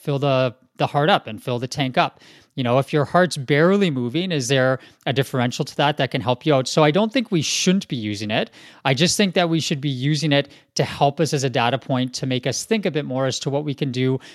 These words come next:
to do the right things. I find pocus helps me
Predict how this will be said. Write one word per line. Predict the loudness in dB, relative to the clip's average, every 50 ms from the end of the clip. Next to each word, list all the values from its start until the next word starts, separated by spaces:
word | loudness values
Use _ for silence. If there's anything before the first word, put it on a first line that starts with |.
| -20 -6 2
to | 2 2
do | 2 2 0 2 2 4
the | 4 4 2
right | 4 2 2 2 2 -2 _ _ _
things. | -4 -4 -4 -4 -8 -4 -2
I | -4 -2
find | 0 0 0 0 0 -4
pocus | 0 2 2 2 2 0 -2 -2 -2
helps | -2 0 -2 -2 -2 -4 -4
me | -4 -2 0 0 0 -2 -2